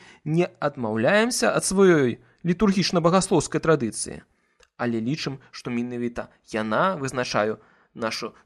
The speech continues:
тоеснасць, нашу ідэнтычнасць. Аднак жа з'яўляецца вельмі часта пярэчанне.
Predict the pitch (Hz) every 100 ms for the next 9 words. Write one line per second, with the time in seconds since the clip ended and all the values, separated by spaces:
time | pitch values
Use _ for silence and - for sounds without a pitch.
0 | _ 143 202 175 - 104 - 117 - 123
1 | 139 131 202 - - - - - _ _
2 | _ _ _ - 90 101 117 143 127 123
3 | 165 170 165 131 160 180 160 147 185 -
4 | - 180 220 202 135 107 87